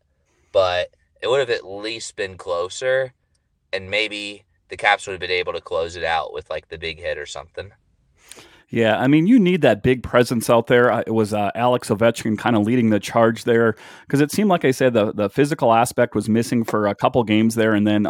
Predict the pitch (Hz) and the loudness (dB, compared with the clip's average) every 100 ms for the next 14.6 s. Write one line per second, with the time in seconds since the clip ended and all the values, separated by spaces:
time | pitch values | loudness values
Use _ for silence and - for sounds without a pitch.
0 | - 107 113 120 117 107 117 - 107 107 | -4 -4 -2 -2 -2 0 0 0 -2 -2
1 | 104 110 110 117 120 120 110 123 - 101 | 0 -2 -2 -2 0 0 0 -4 -2 0
2 | 117 123 113 107 127 135 135 139 120 123 | 4 6 4 2 2 2 2 2 2 2
3 | 190 143 - 104 104 101 104 98 107 101 | 2 0 -2 -4 -4 -4 -6 -4 -6 -2
4 | 101 95 - - - - 113 113 - 104 | -2 -2 -6 -20 -14 -2 0 0 0 0
5 | 98 110 104 - 120 113 117 104 113 113 | 0 0 0 2 2 2 0 -2 -2 -2
6 | 107 87 104 - 117 110 98 113 110 110 | -2 -4 -6 -8 -4 -2 0 0 0 -4
7 | 113 107 120 117 123 139 131 135 110 - | -4 -4 -4 0 0 0 2 2 0 -6
8 | - - 147 240 180 139 143 135 127 120 | -20 0 4 4 4 2 2 0 0 0
9 | - 139 127 110 - 127 127 127 127 120 | -2 -2 0 0 -2 -4 -4 -4 -6 -6
10 | 110 123 - 117 104 110 113 117 _ _ | -4 -4 -2 -2 0 0 -2 -6 _ _
11 | - 110 110 123 - 143 143 147 143 123 | -4 -2 0 -2 0 0 0 -2 0 2
12 | 110 117 151 147 123 123 127 - 123 - | 0 0 -2 0 -2 -2 -4 0 0 0
13 | 131 117 117 95 - 127 123 151 151 135 | -2 -2 -2 -6 -4 -2 0 0 0 0
14 | 123 117 143 156 139 | -2 -2 0 -2 -2